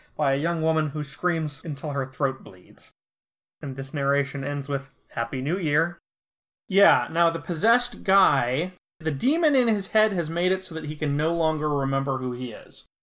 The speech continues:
Speaker 2: And he is trying to figure it out.
Speaker 1: Yeah. I wanna say,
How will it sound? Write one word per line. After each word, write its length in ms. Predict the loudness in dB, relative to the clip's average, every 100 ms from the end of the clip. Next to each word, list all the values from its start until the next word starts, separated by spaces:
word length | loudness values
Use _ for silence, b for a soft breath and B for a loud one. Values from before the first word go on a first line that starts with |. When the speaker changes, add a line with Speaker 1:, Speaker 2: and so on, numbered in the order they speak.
| _ _ -10
Speaker 2:
And 100 | -2
he 80 | -2
is 220 | -2 -6
trying 400 | -6 0 2 2
to 80 | -2
figure 340 | -4 -2 -2
it 80 | -2
out. 320 | -6 -10 -16 _ _ _ _
Speaker 1:
Yeah. 340 | 0 0 0 -4 _ _ 2
I 120 | 2
wanna 240 | 4 2
say, 380 | 0 2 2 0